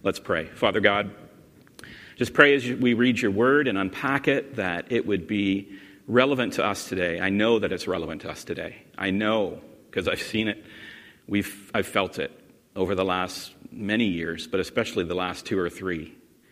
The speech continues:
The concern of the stifling of your word, the concern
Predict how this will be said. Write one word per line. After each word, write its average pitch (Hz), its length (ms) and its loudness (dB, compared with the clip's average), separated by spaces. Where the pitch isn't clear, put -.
The 101 80 0
concern 135 880 0
of 90 320 -6
the 90 100 -4
stifling 113 760 -2
of 87 200 -8
your 82 140 -6
word, 98 480 0
the - 60 -8
concern 101 760 -4